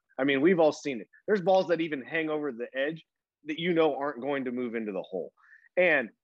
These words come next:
gimmies, come on. They pick 'em up, they scoop 'em up. They don't need to wait ten seconds. That's no big deal. If it gave the Americans a point, they needed it because they played terrible the first two days to where they dug themselves such a big hole that by the time it got to singles,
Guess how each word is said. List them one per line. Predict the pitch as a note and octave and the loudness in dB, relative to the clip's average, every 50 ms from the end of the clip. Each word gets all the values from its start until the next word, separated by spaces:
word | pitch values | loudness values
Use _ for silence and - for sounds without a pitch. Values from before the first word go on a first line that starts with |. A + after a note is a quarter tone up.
| _ _ _ _ _ _ _ _ _ _ _ - | _ _ _ _ _ _ _ _ _ _ _ -4
gimmies, | E3 G#3 A#3 B3+ B3 B3 A#3 - - _ _ _ _ - | -2 -2 0 0 -2 -4 -6 -10 -14 _ _ _ _ -10
come | - G3+ F#3 C#3 | -6 -4 -4 -4
on. | G2+ D#2 - _ _ _ _ - | -4 -6 -10 _ _ _ _ -2
They | E3 G3+ | 0 0
pick | G3 - A#3 A3 - | 0 0 0 -2 0
'em | F#3+ E3+ D#3+ | 0 0 2
up, | D3+ D#3 D#3 D#3+ | 2 2 0 0
they | E3 D#3 | -4 -4
scoop | - - - F3+ F3 E3 | -4 -4 -6 -6 -4 -4
'em | D3+ C3+ C3 | -2 0 2
up. | B2+ B2+ - A2 | 2 2 0 0
They | C3+ | -2
don't | D3 F3+ G3+ F3 | -2 -2 -2 -2
need | F3 E3+ | -4 -4
to | D#3 D3+ | -2 0
wait | C#3+ C#3+ C#3 C3 A#2+ | 0 0 -2 -4 -6
ten | - A#2+ B2 A#2 A2 | -10 -10 -10 -10 -10
seconds. | - - G2 G2 F2 G#2 G2+ - | -8 -8 -8 -6 -6 -8 -4 -2
That's | - B2 C3 - | -2 -2 0 2
no | D3 C#3+ | 4 4
big | C3 B2+ A2+ F#2+ | 4 4 2 2
deal. | G#2+ A2+ A2 - - - - - - - | 2 0 0 0 -2 -6 -20 -20 -6 -2
If | E3 D#3+ - | -2 0 0
it | E3 B2+ B2 | 0 0 2
gave | - F#3 G3+ G3 | 4 4 4 4
the | F#3+ F#3+ | 4 4
Americans | F3 E3+ E3+ F3+ F3+ - F3 C3+ C#3 | 4 4 4 2 2 -2 -6 -6 -8
a | |
point, | B2+ _ D#3 D#3+ G3 G#3+ - _ _ _ _ _ | -8 _ -6 -6 -6 -6 -8 _ _ _ _ _
they | B2 D#3+ G#3+ | 0 0 0
needed | A#3+ A#3 B3+ B3 G3 C#3 | 2 0 0 0 0 -2
it | A#2 G#2+ G2+ G#2 | -2 -4 -10 -12
because | B2 - C#3 C3+ A#2 | -10 -8 -8 -6 -4
they | E3 G3 | -4 -4
played | F#3+ - G3+ G#3 G3 F3 D3+ - - - - | -4 -4 -4 -6 -6 -6 -8 -12 -18 -14 -4
terrible | A3+ A#3+ C4 C4 B3 G#3+ F3+ C3 B2+ G#2+ G2 G2 - _ _ _ _ - | 0 2 4 4 4 2 0 -2 -4 -8 -8 -10 -12 _ _ _ _ -12
the | D3+ C#3 | -12 -8
first | - F3 F3 D#3+ - - | -6 -4 -6 -6 -6 -6
two | - F3 D3+ | -6 -2 0
days | D#3+ F#3+ G#3 D#3 B2 A#2 - _ - | 0 2 2 2 0 -2 -6 _ -12
to | C#3+ | -6
where | C3+ D#3+ E3+ | -4 -2 0
they | E3 F#3 F3 | 0 0 0
dug | C3+ E3+ F#3 G3+ F#3+ | 2 2 2 2 0
themselves | G3+ F#3 D3 - E3+ C#3+ - - | -2 -4 -4 -4 -6 -6 -6 -8
such | - G#3+ F#3+ - | -8 -8 -8 -6
a | |
big | C#3 E3+ F#3 E3 | -2 0 0 0
hole | C#3 C#3+ F3+ A3+ A#3 G3+ | 0 0 2 2 2 2
that | E3 B2+ | 2 0
by | B2 D#3 D#3 | -2 -4 -4
the | C#3 | -6
time | - - E3 G#3+ A3+ A3 | -6 -6 -6 -4 -4 -6
it | F3+ E3+ | -6 -4
got | E3+ F3+ F#3 - | -2 -2 -2 -4
to | - - | -8 -18
singles, | - - G3+ B3+ C4+ A3+ F#3 D3 D3 D#3+ - | -12 -8 -8 -6 -4 -2 -2 -2 -2 -2 -6